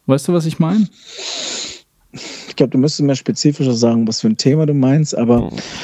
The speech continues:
Speaker 2: ähm, ich denke, es ist, es ist natürlich gut, wenn man ein gewisses Spektrum auftun kann und sich in verschiedenen Bereichen auskennt, gerade wenn es wissenschaftlich wird oder so weiter oder auch tagesaktuell.
Speaker 1: Mhm.
Speaker 2: Man kann ja alles Mögliche hin-, äh, herziehen. Ähm, es bleibt aber immer bei den gleichen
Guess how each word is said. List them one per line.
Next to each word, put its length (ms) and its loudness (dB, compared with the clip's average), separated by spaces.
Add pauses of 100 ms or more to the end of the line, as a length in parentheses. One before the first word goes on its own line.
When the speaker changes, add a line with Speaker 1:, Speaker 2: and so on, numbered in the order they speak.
(240)
Speaker 2:
ähm, 420 4
ich 120 -2
denke, 460 2 (440)
es 140 0
ist, 300 -2 (580)
es 180 0
ist 100 -6
natürlich 260 2
gut, 160 4
wenn 100 4
man 140 4
ein 40 2
gewisses 280 0
Spektrum 460 0
auftun 520 0
kann 280 2
und 120 0
sich 200 0
in 100 2
verschiedenen 380 4
Bereichen 320 2
auskennt, 500 2
gerade 180 2
wenn 100 4
es 200 -6
wissenschaftlich 640 0
wird 180 4
oder 120 2
so 160 2
weiter 300 2 (280)
oder 220 4
auch 80 -4
tagesaktuell. 880 2 (180)
Speaker 1:
Mhm. 140 -2
Speaker 2:
Man 100 4
kann 160 4
ja 80 4
alles 240 0
Mögliche 360 2
hin-, 220 4
äh, 200 2
herziehen. 480 2 (480)
Ähm, 280 4
es 200 -2
bleibt 260 2
aber 120 4
immer 120 4
bei 140 2
den 140 2
gleichen 460 0